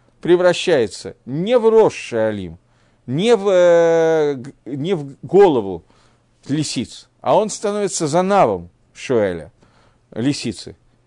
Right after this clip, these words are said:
И тогда получается, что сейхель просто находится в отпуске и не работает. Поэтому здесь сказано, что я для тела не нашел ничего лучшего, а только молчание из-за того, что мы сказали,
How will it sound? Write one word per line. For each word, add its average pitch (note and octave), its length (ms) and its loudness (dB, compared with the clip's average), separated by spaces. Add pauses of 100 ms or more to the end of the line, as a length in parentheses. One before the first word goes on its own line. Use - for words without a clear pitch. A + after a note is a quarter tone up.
(140)
И C3+ 100 -4
тогда A3 480 0 (160)
получается, F3 600 0
что - 180 -16
сейхель G3 380 -6
просто G3+ 580 -4 (280)
находится C3+ 480 -6
в C3+ 40 -4
отпуске D3 420 -8
и B2+ 40 -8
не B2 100 -10
работает. F2 440 -10 (460)
Поэтому A3+ 380 4
здесь F#3 240 -4
сказано, C3 400 -2
что - 200 -12
я E3 120 0
для D#3 200 -2
тела A3+ 360 0
не E3+ 140 -8
нашел D3 280 -6
ничего C3 380 -4
лучшего, G#2+ 520 -10 (280)
а B2 120 2
только F3+ 360 0
молчание F#3+ 600 -4
из-за C3 220 -10
того, D3 180 -2
что - 160 -10
мы B2+ 120 -10
сказали, F3+ 480 -4